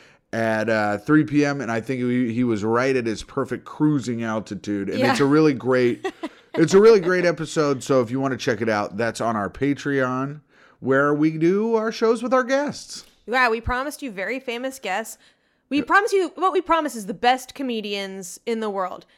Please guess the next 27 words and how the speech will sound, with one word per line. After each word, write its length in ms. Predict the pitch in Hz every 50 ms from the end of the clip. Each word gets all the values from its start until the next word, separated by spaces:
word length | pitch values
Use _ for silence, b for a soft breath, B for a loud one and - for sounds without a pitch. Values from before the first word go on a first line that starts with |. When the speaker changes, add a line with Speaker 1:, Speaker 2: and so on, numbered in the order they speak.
| b b
Speaker 2:
Now, 120 | 214 226
we've 180 | 240 277 302 247
delivered 340 | 294 277 247 240 202 220 214
on 120 | 208 196 190
that 200 | 185 180 180 - - _
every 260 | 202 208 196 208 202
single 300 | 196 - 220 208 190 175
time, 460 | 175 - - 196 185 175 165 170 185 185 b b b b b b _
but 300 | 214 202 185 180 - - _ _ _ _
in 180 | 233 220 220 226
this 220 | 277 359 403 -
case, 500 | - - - 208 180 170 175 175 - - - _ -
you 320 | 196 196 202 208 202 196
already 340 | 196 196 196 196 190 185 180
knew 260 | 185 208 269 330 349
they 140 | 320 294 254
were 140 | 220 220 208
one 100 | 202 196
of 60 | 190
the 60 | 190 180
best 240 | 190 190 - -
comedians 420 | - 208 202 190 185 185 185 190 175
before 540 | - 196 175 - - 190 196 190 185 190 190
you 260 | 185 185 180 175 -
saw 220 | - - 202 175 156
the 80 | -
Patreon. 520 | - - 185 - - - - - - -